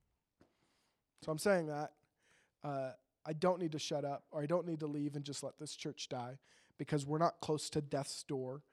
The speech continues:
I don't feel like it's knocking or anything like that. If anything, I feel more encouraged and excited about what God's doing in this hour than I ever have before.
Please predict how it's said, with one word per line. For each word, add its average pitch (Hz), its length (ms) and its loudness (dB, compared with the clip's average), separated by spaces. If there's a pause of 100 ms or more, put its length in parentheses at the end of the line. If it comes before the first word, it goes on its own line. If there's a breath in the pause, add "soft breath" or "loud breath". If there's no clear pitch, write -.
(380 soft breath)
I 139 60 -2
don't 143 180 -4
feel 175 140 0
like 165 180 2
it's 170 220 -6
knocking 151 600 -2
or 143 160 -4
anything 165 360 0
like 143 160 -6
that. 139 260 -6 (340 soft breath)
If - 60 -20
anything, 165 380 2
I 147 160 0
feel 160 240 0
more 165 500 4
encouraged 147 560 -2
and 139 80 -8
excited 143 320 -4
about 131 220 -6
what 143 160 -10
God's 143 320 -4
doing 143 300 -4
in 135 140 -6
this 151 200 0
hour 147 240 0
than 135 120 -6
I 135 140 -8 (140)
ever 156 180 -2
have 139 300 -6
before. - 400 -14